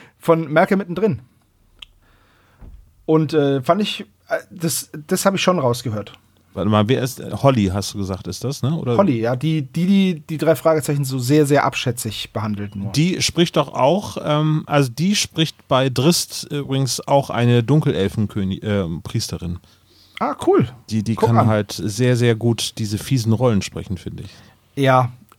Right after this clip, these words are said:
Speaker 1: ich muss auch sagen, die war wirklich, ich hab mir's mehrfach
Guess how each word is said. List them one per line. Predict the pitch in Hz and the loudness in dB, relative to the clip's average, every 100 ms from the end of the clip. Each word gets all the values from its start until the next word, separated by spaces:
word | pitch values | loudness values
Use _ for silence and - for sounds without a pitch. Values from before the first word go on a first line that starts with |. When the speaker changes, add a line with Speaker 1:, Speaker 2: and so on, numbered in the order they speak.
| - - 143 | -16 -16 -10
Speaker 1:
ich | 165 139 | -6 0
muss | 165 | 2
auch | 156 | 4
sagen, | 135 147 143 135 131 143 | 4 2 2 -6 -6 -4
die | 139 | 2
war | 143 | 4
wirklich, | 147 151 143 - | 2 0 -2 -2
ich | 147 160 | -2 -2
hab | - | 0
mir's | 151 151 | -4 0
mehrfach | 151 165 - 147 - | 2 2 2 0 0